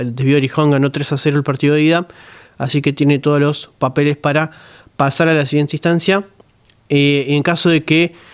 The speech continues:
eh, de que puedan seguir avanzando, quizás puedan llegar a enfrentar a uno de los equipos importantes que tiene esta copa, que es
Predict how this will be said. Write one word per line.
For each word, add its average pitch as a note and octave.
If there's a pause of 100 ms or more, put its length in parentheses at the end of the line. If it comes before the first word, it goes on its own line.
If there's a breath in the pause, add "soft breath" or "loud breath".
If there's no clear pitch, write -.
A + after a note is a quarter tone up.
(180 loud breath)
eh, A#2 (400)
de C3+
que C3+
puedan D3+
seguir D3+
avanzando, E3 (180)
quizás F#3 (180)
puedan D3+
llegar D3+
a D3+
enfrentar D3
a D3 (560 loud breath)
uno F3+
de E3+
los D#3
equipos D#3+
importantes D3+
que C#3
tiene D3
esta C3+
copa, D3+
que D3
es -